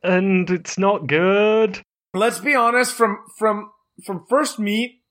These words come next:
Speaker 2: both of these two have been sniffing each other in a natural amount of time.
Speaker 1: Yeah.
Speaker 2: Like, back and forth. This is not just, like, one side or the other. They're both like,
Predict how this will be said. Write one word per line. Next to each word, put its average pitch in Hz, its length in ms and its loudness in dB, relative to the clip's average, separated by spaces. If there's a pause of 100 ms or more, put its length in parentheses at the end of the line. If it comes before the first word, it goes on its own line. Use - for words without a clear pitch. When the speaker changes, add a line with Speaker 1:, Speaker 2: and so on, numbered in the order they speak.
(240)
Speaker 2:
both 247 260 2
of 247 100 -6
these 220 240 -2
two 208 180 0
have 160 140 -2
been 160 160 0
sniffing 160 500 -4
each 180 220 -6
other 185 440 0 (400)
in 185 140 2
a 175 100 2
natural 165 680 0
amount 147 280 0
of 131 140 -6
time. 110 380 -2 (440)
Speaker 1:
Yeah. 120 240 2 (140)
Speaker 2:
Like, 101 100 -6
back 233 220 2
and 202 100 -4
forth. 208 220 -6
This 294 200 2
is 254 180 2
not 240 260 2
just, 220 200 -2
like, 202 220 2
one 190 280 0
side 185 280 2
or 156 60 -4
the 147 180 -4
other. 127 240 -2
They're 156 240 2
both 185 520 0
like, 156 400 0